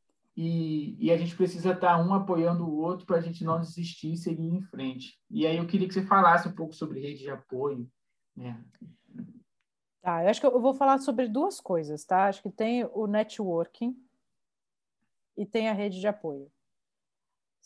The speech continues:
Speaker 2: Acho que são duas coisas essenciais pra gente ter um negócio próspero. A primeira coisa é a gente entender que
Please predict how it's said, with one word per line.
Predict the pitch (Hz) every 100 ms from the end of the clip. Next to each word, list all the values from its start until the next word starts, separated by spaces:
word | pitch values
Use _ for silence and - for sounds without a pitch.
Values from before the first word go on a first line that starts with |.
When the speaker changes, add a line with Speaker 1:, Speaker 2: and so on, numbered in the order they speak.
| - -
Speaker 2:
Acho | 185 -
que |
são | - 202
duas | 196 254 247
coisas | - 226 220 214 220 - - _
essenciais | 233 214 233 233 - 220 185 196 214 -
pra | - 202
gente | 190 196 196 - - 208 196 180 - _ _ _
ter | 208
um | 208
negócio | 202 185 185 190 - - 190 -
próspero. | 180 147 - 165 156 - - - - -
A | 170
primeira | 220 247 285
coisa | - 247 254 233
é | 233
a | 220
gente | 202 233 -
entender | 233 233 214 196 240 254
que | - 247 240